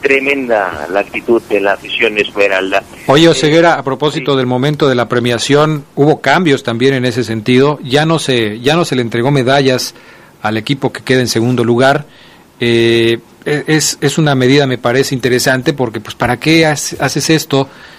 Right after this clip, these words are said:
Speaker 2: si nadie, nadie quiere la medalla del segundo lugar, no? Estaban muy forzados los equipos que perdían la final.
Speaker 1: Sí, es correcto, Adrián Castrejón. Eh, yo soy de los que cree que sí deben quedarse para recibir esa medalla, pero bueno, entiendo que cuando pierdes, lo uni-, lo último que quieres es,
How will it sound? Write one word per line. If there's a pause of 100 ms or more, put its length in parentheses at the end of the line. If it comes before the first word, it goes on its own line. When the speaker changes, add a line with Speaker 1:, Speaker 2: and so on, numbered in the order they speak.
Speaker 2:
si
nadie,
nadie
quiere
la
medalla
del
segundo
lugar,
no?
Estaban
muy
forzados
los
equipos
que
perdían
la
final. (560)
Speaker 1:
Sí, (300)
es
correcto, (180)
Adrián
Castrejón. (440)
Eh,
yo
soy
de
los
que
cree
que
sí
deben
quedarse
para
recibir
esa
medalla,
pero
bueno,
entiendo
que
cuando
pierdes,
lo
uni-,
lo
último
que
quieres
es,